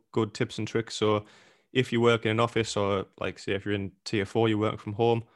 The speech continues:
but you sit a lot and you, you're on a, a laptop or a computer, use an exercise ball. It's just gonna turn your stabilization muscles. It doesn't take, it's just no different to sitting in a chair, really. There's no extra effort required, but it's gonna have a lot of benefit.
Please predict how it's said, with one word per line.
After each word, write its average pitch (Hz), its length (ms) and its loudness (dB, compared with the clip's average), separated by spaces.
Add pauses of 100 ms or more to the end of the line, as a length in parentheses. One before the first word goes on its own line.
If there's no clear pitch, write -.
(280)
but 117 120 -2
you - 80 -6
sit - 280 0
a 123 60 2
lot 127 240 2
and 104 100 -4
you, 104 180 0
you're 107 140 -4
on 104 100 -2
a, 104 160 -2
a 107 80 -2
laptop 113 340 -2
or 110 100 2
a 107 40 0
computer, 117 600 0
use 120 260 2
an 113 80 2
exercise 123 460 2
ball. 117 360 2 (440)
It's - 80 -18
just 117 120 -4
gonna 110 160 0
turn 113 360 4
your 104 80 -2
stabilization 110 760 2
muscles. 110 400 -2 (320)
It 107 80 -10
doesn't 127 220 2
take, 123 360 2 (600)
it's - 120 -12
just - 200 -2
no 123 240 2
different 123 280 -4
to 113 60 -4
sitting - 220 -2
in 110 80 0
a 104 60 -2
chair, 120 320 2
really. 110 240 2
There's 98 160 -4
no 107 160 0
extra - 340 -4
effort 113 240 -2
required, 90 460 -2 (120)
but 113 160 -2
it's - 140 -14
gonna 110 240 -2
have 107 160 0
a 104 40 -2
lot 101 120 0
of 101 160 -4
benefit. 120 400 0